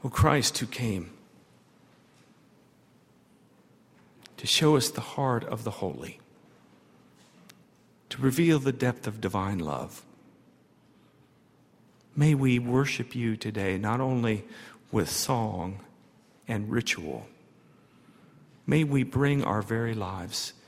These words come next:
individually and as this community of faith, so that your kingdom may come and your will may be done on earth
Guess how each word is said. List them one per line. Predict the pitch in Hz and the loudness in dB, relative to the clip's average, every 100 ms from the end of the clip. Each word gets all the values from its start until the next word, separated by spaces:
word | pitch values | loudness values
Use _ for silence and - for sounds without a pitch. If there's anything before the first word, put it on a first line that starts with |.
| - - - | -20 -10 -4
individually | 135 123 127 135 135 127 123 | -2 0 0 -2 -2 -2 -2
and | 127 113 | -2 -2
as | 104 107 | -2 -4
this | - 110 | -4 -6
community | - 107 104 95 104 | -6 -2 0 0 -2
of | 92 | -6
faith, | - 67 50 - - _ _ - _ _ _ _ _ _ _ _ _ | -8 -8 -8 -14 -20 _ _ -20 _ _ _ _ _ _ _ _ _
so | - - 147 | -4 0 0
that | 113 57 - - - _ _ _ _ _ _ _ _ _ _ - - | -2 -8 -12 -20 -20 _ _ _ _ _ _ _ _ _ _ -20 -8
your | - | -6
kingdom | - - 147 120 | -4 -2 0 0
may | 98 | 0
come | 95 - 139 131 | -4 -2 0 0
and | 101 | 0
your | 101 | -2
will | 110 123 | 0 2
may | 120 113 | 2 0
be | 113 | -2
done | 104 82 78 76 - | -2 -4 -6 -10 -8
on | 101 - | -6 -6
earth | - 57 - - | -6 -8 -10 -18